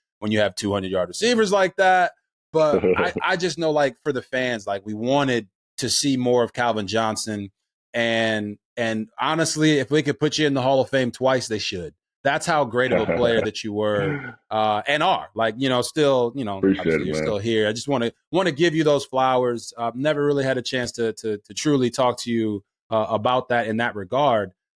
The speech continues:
Speaker 1: But there is one thing that I, that I have to ask on top of that retirement is I believe – you didn't have a, a press conference.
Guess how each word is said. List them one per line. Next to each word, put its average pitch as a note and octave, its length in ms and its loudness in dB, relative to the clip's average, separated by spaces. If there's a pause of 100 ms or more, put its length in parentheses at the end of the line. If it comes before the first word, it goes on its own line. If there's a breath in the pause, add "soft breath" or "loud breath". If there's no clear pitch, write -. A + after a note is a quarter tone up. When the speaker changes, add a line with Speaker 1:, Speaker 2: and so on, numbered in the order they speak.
(140)
Speaker 1:
But D3 120 0
there E3+ 140 4
is G#3+ 160 4
one E3+ 300 2
thing C#3+ 200 0
that B2+ 100 -2
I, A#2 140 0 (120)
that A#2+ 100 -4
I A2+ 100 0
have A#2 240 -2
to A#2 120 -6
ask A2+ 400 -2
on A#2+ 120 -6
top A#2+ 240 -2
of A2 60 -4
that A2 120 2
retirement G2+ 580 -4 (240)
is A2+ 320 2
I A2+ 80 2
believe – D3+ 720 0 (240)
you F#3 220 0
didn't F#3 360 0
have B2 600 -2 (640)
a, A#2 220 0
a A#2+ 100 2
press D#3 300 0
conference. - 680 -8